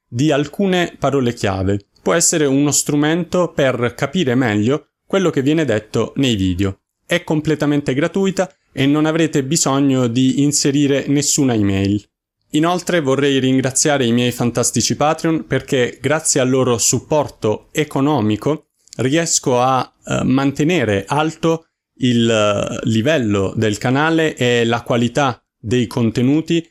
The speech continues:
che offro in maniera completamente gratuita a tutti gli studenti della lingua italiana. Grazie infinite. Se vi fa piacere sostenere questo progetto,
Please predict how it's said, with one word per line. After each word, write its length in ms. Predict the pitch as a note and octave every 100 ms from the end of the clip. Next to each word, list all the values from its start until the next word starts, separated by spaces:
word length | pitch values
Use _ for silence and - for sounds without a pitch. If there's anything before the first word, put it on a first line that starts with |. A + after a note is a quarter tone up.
| _ _
che 260 | - B2+ A2+
offro 540 | - C#3 C#3 C#3 C3 -
in 160 | B2+ B2+
maniera 460 | B2+ C3 A#2 A2
completamente 840 | - D3 C#3 C3 A2+ A#2+ A#2+ A#2
gratuita 640 | A2 A#2 A#2+ D3 D3+ D3+ C#3+
a 160 | - B2+
tutti 360 | - D#3+ D#3+ A#2+
gli 120 | A#2
studenti 720 | - A#2+ B2 B2 B2 B2+ -
della 240 | A#2 A#2+
lingua 440 | A#2 A#2 A2+ A2 G#2+
italiana. 680 | B2+ A#2+ G#2+ G2 F#2+ F#2+ F#2+ _ _ -
Grazie 560 | C3 C#3 C#3+ - D3 C3
infinite. 760 | C3+ C3+ - G#2 F#2+ F#2+ G2 _ _ _ _ _ _
Se 420 | - D3+ C#3+ C#3+
vi 140 | C3+
fa 160 | C#3+ D3
piacere 480 | D3+ C#3+ C#3+ A#2 A2
sostenere 560 | D3 C3 E3 D#3 C#3+
questo 300 | C3 B2+ -
progetto, 680 | C3 D#3 D3+ E3+ - F3 -